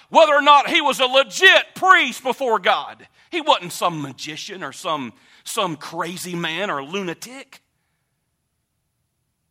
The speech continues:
Only he had the power to do what just happened. And he called that rascal forth, brought him back to life, and here he comes walking out. And the people that saw that, they couldn't just act like it didn't happen.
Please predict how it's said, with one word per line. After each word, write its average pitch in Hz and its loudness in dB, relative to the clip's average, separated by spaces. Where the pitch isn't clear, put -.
Only 123 -16
he 143 -20
had 113 -18
the - -20
power 120 -10
to 101 -20
do 104 -20
what 98 -20
just 107 -20
happened. - -20
And 104 -20
he 139 -20
called 139 -14
that 135 -18
rascal 135 -16
forth, 143 -20
brought 131 -12
him 107 -18
back 127 -20
to 110 -20
life, 143 -20
and 127 -20
here 147 -16
he 135 -16
comes 131 -18
walking 131 -16
out. 120 -20
And 123 -16
the 123 -18
people 202 -18
that - -18
saw 208 -12
that, 123 -14
they 190 -8
couldn't - -14
just 180 -14
act 156 -10
like 127 -14
it 117 -20
didn't 110 -20
happen. 104 -20